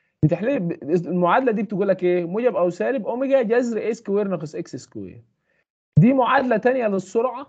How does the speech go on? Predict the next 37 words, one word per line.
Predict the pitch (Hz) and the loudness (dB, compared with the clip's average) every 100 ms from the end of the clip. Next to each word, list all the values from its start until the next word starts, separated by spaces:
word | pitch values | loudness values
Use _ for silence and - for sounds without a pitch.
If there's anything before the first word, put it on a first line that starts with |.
| 185 | -6
غير | 185 214 | -2 -2
المعادلة | 180 170 175 147 | 0 -2 0 -2
اللي | 120 | -4
فوق. | 117 113 107 | -8 -12 -10
طب | 143 135 | -8 -2
إمتى | 277 - | 0 2
أستخدم | 240 - 269 226 220 202 | 0 2 0 0 -4 -4
دي | 240 | -6
وإمتى | 226 160 208 190 | -6 -6 -6 -6
أستخدم | 160 - 151 139 131 | -6 -4 -4 -4 -8
دي؟ | 127 131 - _ _ _ | -10 -12 -14 _ _ _
بص | 185 277 - | -2 -2 -2
بقى، | 190 160 113 _ _ _ | 0 0 -2 _ _ _
عندك | 185 254 262 | -2 2 2
معادلة | 240 302 294 | 2 0 -2
السرعة | 247 - 269 240 | -4 -2 0 0
الأولى، | - 262 285 | -2 -2 0
لو | 247 214 | 2 2
قال | 233 302 | 2 0
لك | 262 | 0
أنا | 226 | -2
عايز | 202 247 262 | -2 -4 -2
أحسب | 247 - 220 | -4 -4 -8
السرعة | 196 - 254 220 | -8 -2 0 2
عند | 196 196 | 0 -2
زمن | 190 220 247 190 147 117 | -2 -2 0 -2 -4 -10
واحد | - 208 269 - | -2 -2 -2 -8
ثانية، | 254 277 311 | -6 -4 -4
يبقى | 294 190 165 214 | -4 -4 -4 -4
أنا | |
هستخدم | 196 202 214 190 | -6 -4 -4 -4
المعادلة | 170 175 185 | -4 -2 -2
اللي | 165 | -2
فيها | 160 180 | -2 -2
بتربط | 180 202 160 156 | -2 -4 -4 -8
السرعة | 151 - 233 269 | -10 -6 -4 -4
بالزمن. | 170 139 135 127 98 | -6 -8 -8 -10 -12